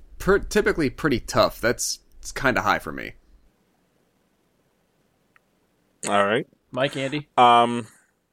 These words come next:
Speaker 2: I'd go eight. Uh, eight out of ten there. Um,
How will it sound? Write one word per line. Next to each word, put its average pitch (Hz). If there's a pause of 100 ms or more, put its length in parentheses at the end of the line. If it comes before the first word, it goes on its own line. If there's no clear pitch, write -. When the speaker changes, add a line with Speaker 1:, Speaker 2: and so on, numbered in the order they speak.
(340)
Speaker 2:
I'd 147
go 160
eight. 127 (880)
Uh, 117 (380)
eight 131
out 127
of 120
ten 113
there. 117 (160)
Um, 113